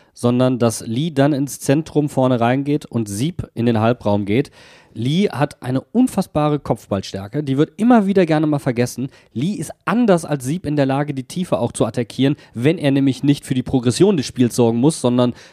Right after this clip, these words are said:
wenn er der, der Letzte am Ball quasi ist, also derjenige, der dann für den Torabschluss sorgen soll.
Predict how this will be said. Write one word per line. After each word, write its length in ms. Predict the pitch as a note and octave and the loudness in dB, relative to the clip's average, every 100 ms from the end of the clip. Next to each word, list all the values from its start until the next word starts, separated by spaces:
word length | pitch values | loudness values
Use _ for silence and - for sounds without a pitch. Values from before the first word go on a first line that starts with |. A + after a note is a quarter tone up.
| - | -4
wenn 180 | A2 A#2+ | 0 2
er 280 | A#2 A2+ - _ _ _ _ _ _ A#2+ | 2 0 -8 _ _ _ _ _ _ -6
der, 180 | A#2 | -6
der 160 | A2+ A2 | -4 -2
Letzte 440 | A#2+ D3+ - A2+ E2+ _ - | 0 -2 -2 -2 -2 _ -4
am 140 | A2+ | -2
Ball 240 | A2 G2+ G2+ | 0 0 -2
quasi 380 | - G#2 G2+ | -2 -2 0
ist, 240 | A2 D3 - - _ | -2 -4 -8 -20 _
also 200 | G2+ G2+ | -4 0
derjenige, 400 | A2+ A#2 A#2+ A#2 | 2 2 2 2
der 120 | A2 | 2
dann 100 | G#2+ | 0
für 100 | - | -2
den 120 | G#2 | -4
Torabschluss 460 | G2 E3 G#2+ - F#2+ | 0 0 0 -6 -2
sorgen 280 | G#2 G2 G#2 | 0 0 0
soll. 220 | F#2+ C3+ | 0 0